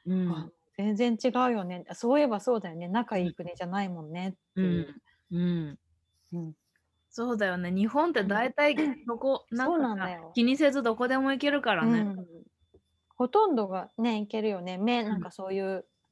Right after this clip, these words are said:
Speaker 2: よっぽど危ないとこじゃない？
Speaker 1: ね。
Speaker 2: その、国交がないとこって。
Speaker 1: うん、うん。うん。
Speaker 2: 北朝鮮とかさ。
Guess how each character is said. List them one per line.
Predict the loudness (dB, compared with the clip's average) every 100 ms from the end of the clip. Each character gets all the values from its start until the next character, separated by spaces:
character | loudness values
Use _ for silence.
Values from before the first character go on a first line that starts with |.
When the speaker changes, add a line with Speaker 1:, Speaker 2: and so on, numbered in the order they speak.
| _ _
Speaker 2:
よ | -2 -2
っ |
ぽ | 0 4
ど | 4 4
危 | 2
な | 2 0
い | -2
と | -6
こ | -8
じ | -10
ゃ |
な | -12 -10 -10
い？ | -8
Speaker 1:
ね。 | -8 -10
Speaker 2:
そ | -14 -18 -14
の、 | -12 -14 -6
国 | -4 0
交 | 0 0
が | 0
な | -2
い | -4
と | -6
こ | -8
っ |
て。 | -8 -8
Speaker 1:
う |
ん、 | -8 -10 _ _ -4
う |
ん。 |
う | -4 -4 -8
ん。 | -4
Speaker 2:
北 | -2 -2
朝 | 0 0 0
鮮 | -4 -8
と | -12
か | -18
さ。 | -20